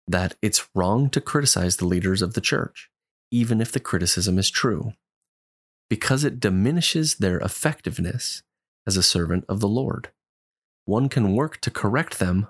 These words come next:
by some other means, but don't go about saying that they have misbehaved when they were younger or whatever."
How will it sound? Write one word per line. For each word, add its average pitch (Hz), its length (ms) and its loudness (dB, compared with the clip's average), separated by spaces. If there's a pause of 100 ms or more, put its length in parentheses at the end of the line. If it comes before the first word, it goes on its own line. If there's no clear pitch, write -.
(100)
by 92 140 0
some 104 520 2
other 92 220 0
means, 107 760 0 (520)
but 95 240 -2
don't 135 280 0
go 120 200 2
about 95 320 0
saying 90 580 2
that 98 200 -4
they 90 180 0
have 95 180 -2
misbehaved 95 960 0 (880)
when 98 160 2
they 98 100 4
were 90 140 0
younger 92 380 2
or 80 200 -2
whatever." 82 580 -4